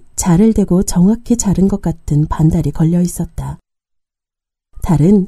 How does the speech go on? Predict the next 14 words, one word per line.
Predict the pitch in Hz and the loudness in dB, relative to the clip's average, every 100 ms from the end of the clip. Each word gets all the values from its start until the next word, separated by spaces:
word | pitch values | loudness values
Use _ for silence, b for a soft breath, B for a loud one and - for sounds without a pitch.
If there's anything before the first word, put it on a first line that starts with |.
| - _ _ | -6 _ _
나머지 | 156 165 196 196 202 | 2 6 6 4 2
반쪽 | 196 175 180 240 | 4 2 4 4
목까지 | 233 233 185 165 170 | 2 0 -2 -2 -4
책임지려는 | - 294 277 262 233 196 165 | -2 2 2 2 2 2 0
듯 | 131 135 - - - | -2 -6 -8 -16 0
유난히 | 170 180 190 175 135 | 4 6 4 2 0
밝게 | - 160 185 | 0 0 0
빛났다. | 202 190 185 - - 135 165 - - - - - - _ - - - | 2 2 2 -2 -8 -8 -10 -18 -20 -20 -20 -20 -20 _ -20 -20 -2
혹은 | 262 240 226 220 151 - - | 0 4 6 6 4 0 -4
나머지 | - 165 196 208 220 | 0 4 4 2 0
반쪽의 | 202 175 - 247 240 | 2 0 0 0 0
빛을 | 240 175 - - 139 139 175 | 0 -2 -4 -8 -4 -2 -2
흡수해버린 | - 302 - 262 233 214 | -4 -4 -2 0 2 0
것처럼. | 202 180 - 135 123 | 0 -4 -6 -6 -6